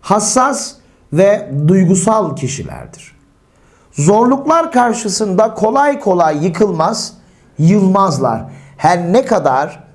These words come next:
hassas olma özellikleri olsa da böyle çıt kırıldım değillerdir yani.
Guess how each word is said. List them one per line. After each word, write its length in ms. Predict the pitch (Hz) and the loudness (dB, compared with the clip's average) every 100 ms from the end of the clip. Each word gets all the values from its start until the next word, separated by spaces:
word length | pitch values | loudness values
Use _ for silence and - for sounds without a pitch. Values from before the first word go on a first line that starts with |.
| _ - | _ -4
hassas 720 | 165 165 - 196 202 - - _ _ - _ _ - | 0 0 0 0 -2 -6 -12 _ _ -20 _ _ 0
olma 360 | 151 160 214 156 | 2 2 2 2
özellikleri 540 | 160 175 175 165 160 | 0 2 0 0 0
olsa 420 | 143 151 151 233 | 2 0 0 0
da 200 | 247 254 | 0 0
böyle 160 | 180 180 | -2 -2
çıt 280 | 277 - - | -4 -6 -2
kırıldım 480 | 202 190 196 185 | 2 4 2 2
değillerdir 720 | 190 214 190 143 120 107 76 58 | 2 4 2 0 -2 -4 -12 -14
yani. 320 | 62 52 | -14 -16